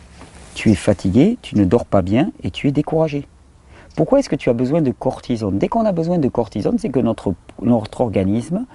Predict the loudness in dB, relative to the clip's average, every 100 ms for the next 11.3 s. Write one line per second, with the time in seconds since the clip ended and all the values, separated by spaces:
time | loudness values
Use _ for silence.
0 | -6 2 2 2 0 0 -4 -4 -4 -2
1 | -2 -2 -2 -2 -2 -4 -6 -6 0 2
2 | 2 -2 -4 -6 -4 0 0 -2 -4 -2
3 | -2 -2 -4 -6 -10 _ -20 -20 -20 -8
4 | 4 4 4 -2 -4 -2 2 2 2 0
5 | 0 -2 -2 -6 -2 0 0 -2 -4 -8
6 | -10 -2 0 2 2 0 -4 -4 -2 0
7 | 0 0 -4 -6 -2 0 0 -2 -2 -2
8 | -4 -6 -6 2 2 2 -6 -16 -6 2
9 | 2 4 2 4 4 4 -2 -6 -6 -6
10 | 0 0 0 -2 0 0 -2 0 -2 -2
11 | -2 -6